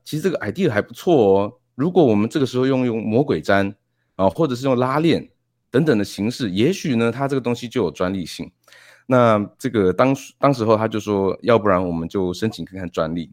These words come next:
那当时呢，也跟这个，这个政府的机构在辩论说，四岁、五岁的小孩怎么可能有这个想法去做专利呢？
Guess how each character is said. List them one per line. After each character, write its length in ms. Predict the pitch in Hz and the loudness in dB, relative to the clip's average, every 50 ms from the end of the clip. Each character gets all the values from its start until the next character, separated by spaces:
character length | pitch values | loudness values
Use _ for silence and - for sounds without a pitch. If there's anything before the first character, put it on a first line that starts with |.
| - _ _ _ _ - | -18 _ _ _ _ -8
那 100 | 110 110 | -6 0
当 160 | - 131 143 | 0 2 0
时 200 | 131 123 107 110 | 2 0 0 0
呢， 180 | 113 110 110 113 | 2 2 0 0
也 140 | 104 95 90 | 0 -2 -4
跟 300 | 87 - 117 110 110 110 | -2 0 0 0 0 0
这 220 | 107 113 107 104 | -2 -2 -4 -4
个， 380 | 101 107 - - 104 85 95 90 _ - - - - - _ | -4 -4 -4 -2 -2 -2 -2 -6 _ -14 -20 -20 -20 -20 _
这 100 | - 101 | -10 -4
个 200 | 90 90 85 82 | -2 -2 -2 0
政 160 | - - 135 | 0 0 0
府 100 | 120 104 | 0 0
的 80 | 90 92 | -4 -6
机 160 | 90 - 117 | -6 -6 -6
构 220 | 117 - 135 110 95 | -2 0 0 0 2
在 140 | - 113 | 0 0
辩 200 | 110 - 147 143 | 0 0 0 0
论 140 | 135 131 127 | 2 2 0
说， 260 | 120 127 131 127 120 - _ _ | 0 0 -2 -2 -4 -6 _ _
四 320 | - - - - 226 175 151 | -18 -10 -2 0 0 0 0
岁、 220 | - 196 180 160 | 2 2 4 4
五 160 | 139 113 110 | 4 2 0
岁 160 | 113 - 185 | 0 2 2
的 40 | 156 | 2
小 200 | 131 - 110 90 | 2 2 2 0
孩 200 | 92 107 95 92 | 2 0 -2 -2
怎 220 | 95 - - 113 110 | -2 0 2 2 4
么 160 | 117 156 185 | 4 2 2
可 160 | 175 - 123 | 2 0 -2
能 180 | 90 87 92 98 | 0 0 -2 -2
有 300 | 98 95 87 85 82 - _ | -2 -4 -4 -4 -6 -10 _
这 120 | - 123 107 | -10 -10 -8
个 360 | - 101 92 87 85 85 80 | -4 -2 -2 0 -2 -2 -4
想 220 | - - 92 117 | -4 -4 -4 0
法 140 | 120 98 76 | 0 -2 -2
去 120 | - - 104 | -2 -10 -12
做 200 | - - 98 87 | -8 -6 -6 -4
专 220 | - 82 80 85 | -4 -4 -4 -4
利 140 | 92 95 80 | -4 -6 -6
呢？ 100 | 71 | -8